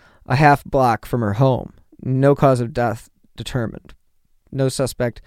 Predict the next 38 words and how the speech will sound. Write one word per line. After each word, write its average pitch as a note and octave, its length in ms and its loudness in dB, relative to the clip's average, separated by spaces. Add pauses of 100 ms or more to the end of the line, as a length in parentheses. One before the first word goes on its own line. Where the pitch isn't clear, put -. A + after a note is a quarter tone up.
(440)
at D#3+ 160 2
that C#3+ 180 0
time B2+ 340 0
had B2 160 -4
been A2+ 160 -2
identified. - 680 -8 (320)
Then D3 160 2
you E3+ 80 8
had D#3 200 8
Tina D#3 280 2
Marie C#3 240 0
Harmon, D#3+ 560 0 (400)
who D3 120 -2
called F#3+ 280 6
to G3 60 6
her D#3 100 4
friends, D#3 280 2
quote, C4 320 6 (200)
"Wait D#4 280 2
for C#4 140 0
me." D3+ 280 4 (560)
The - 60 -6
twelve-year-old F#3+ 520 6
was D3 140 2
paying D3+ 280 2
for C3+ 160 -2
a A#2+ 60 -2
fudgesicle C3 680 -2
and B2+ 200 -2
heading C3+ 240 -2
out A#2+ 140 -6
the - 60 -8
door D3+ 400 2
of B2+ 240 -6
a B2 60 -8
Creston C3 480 -4
grocery D#3+ 320 -4
store, - 360 -8